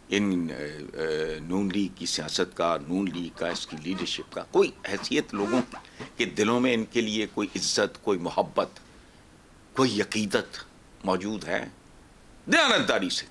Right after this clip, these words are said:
कोई जवाब ना देना मुझे, अपने आप से पूछो, पता लग जाएगा। तो कामयाब कराने की, अच्छा, वो आप नहीं कामयाब थे, सियासत उनकी ऐसे है जैसे अल्लाह माफ़ करे,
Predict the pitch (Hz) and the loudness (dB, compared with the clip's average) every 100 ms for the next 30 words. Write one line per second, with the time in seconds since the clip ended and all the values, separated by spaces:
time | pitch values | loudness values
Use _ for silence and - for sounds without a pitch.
0 | - 226 139 135 110 101 90 80 76 - | 6 6 8 6 6 4 2 -2 -8 -12
1 | - - - - - - 127 95 - - | -16 -20 -20 -4 -2 0 2 2 0 -6
2 | - - - - - - - - - - | -8 -12 -14 -16 -20 -20 -20 -20 -20 -20
3 | - - 151 165 147 127 110 - - - | -20 -4 0 4 4 4 0 -4 -8 -16
4 | - - - - 175 185 - 127 135 139 | -20 -20 -20 -4 0 2 4 6 8 8
5 | 170 196 160 - 135 135 147 143 - 110 | 8 6 4 2 4 6 8 6 4 -2
6 | 90 104 - 107 123 151 135 139 175 190 | -2 -2 -2 2 6 8 8 10 8 8
7 | 180 190 143 156 151 156 151 156 147 139 | 6 4 4 4 6 6 6 4 2 -2
8 | - - - 117 98 58 - - - - | -4 -6 0 2 2 -2 -10 -18 -20 -20
9 | - - - - 107 120 139 123 131 123 | -20 -18 -6 0 2 6 6 6 6 6
10 | 131 127 113 127 131 110 117 123 110 101 | 6 6 6 6 6 6 6 6 6 6
11 | 110 107 104 110 92 92 - 104 101 92 | 6 6 6 4 4 2 2 2 2 2